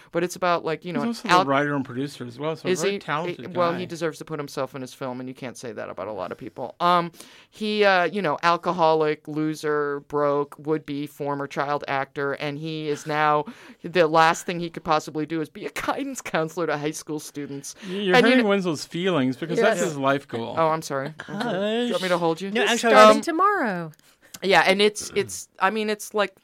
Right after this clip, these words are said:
Speaker 1: you know, you're gonna see him offering liquor to, to kids, and,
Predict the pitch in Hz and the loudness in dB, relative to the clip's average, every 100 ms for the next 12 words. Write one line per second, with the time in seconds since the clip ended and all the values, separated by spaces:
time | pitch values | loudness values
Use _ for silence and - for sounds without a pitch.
0 | - 226 302 156 135 175 180 180 - 175 | -20 -10 -6 -4 -4 -6 -8 -8 -6 -6
1 | 175 147 151 - 151 143 143 147 143 - | -4 0 0 -2 -8 -6 -6 -6 -8 -8
2 | 139 135 113 - 143 _ _ 151 139 135 | -14 -14 -18 -18 -18 _ _ -6 -6 -10
3 | 131 135 | -16 -16